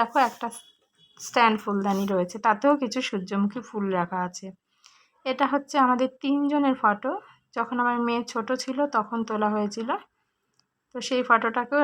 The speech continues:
আমরা বড় করে এইভাবে বাঁধিয়ে ঘরে সাজিয়ে রেখেছি। তো দেখো এই আমার ফুলটা একবার দেখালাম। তো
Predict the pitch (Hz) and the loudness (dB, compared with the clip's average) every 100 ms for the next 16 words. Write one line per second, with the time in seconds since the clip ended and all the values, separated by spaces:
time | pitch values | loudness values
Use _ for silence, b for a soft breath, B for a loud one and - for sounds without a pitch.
0 | 233 226 208 208 214 208 220 269 262 233 | 4 4 4 6 6 2 -2 -2 -2 -2
1 | 226 202 190 285 415 - 214 214 208 208 | 2 2 2 -4 -6 -4 -4 -4 -2 -2
2 | 180 185 180 180 175 - 180 180 _ _ | -2 -8 -12 -12 -14 -14 -14 -14 _ _
3 | _ _ _ _ _ _ _ _ _ _ | _ _ _ _ _ _ _ _ _ _
4 | _ _ _ _ 277 247 233 - 320 392 | _ _ _ _ -4 0 0 0 -4 -4
5 | b b b b b _ - 262 240 226 | b b b b b _ -4 -2 2 2
6 | 226 233 233 247 220 220 226 208 208 226 | 2 2 0 -4 -2 0 0 0 0 0
7 | 208 190 208 202 269 - _ _ _ _ | 0 -2 0 0 -2 -4 _ _ _ _
8 | _ _ _ _ _ _ _ _ _ - | _ _ _ _ _ _ _ _ _ 0